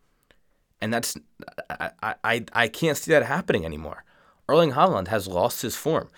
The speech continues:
If Erling Haaland doesn't get the ball on the six-yard box, he's useless. He doesn't track back on defense. He doesn't put the ball in the right spot.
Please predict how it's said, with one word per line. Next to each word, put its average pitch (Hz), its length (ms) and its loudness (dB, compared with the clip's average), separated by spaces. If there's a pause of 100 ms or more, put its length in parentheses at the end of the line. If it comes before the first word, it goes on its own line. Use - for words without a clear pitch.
(120)
If 120 200 -4
Erling 160 280 4
Haaland 92 520 0
doesn't 117 300 2
get 127 220 -2
the 98 80 -4
ball 87 520 0
on 101 140 -4
the 80 80 -8
six-yard 113 640 0
box, 82 400 -6 (160)
he's 175 260 2
useless. - 500 -4 (220)
He 156 100 0
doesn't 208 220 2
track - 320 -4
back 107 300 0
on 95 140 -4
defense. 87 580 -10 (240)
He 127 100 -4
doesn't 180 240 2
put - 180 -12
the 151 80 2
ball 95 300 2
in 104 80 -2
the 85 80 -4
right 87 240 -8
spot. - 500 -4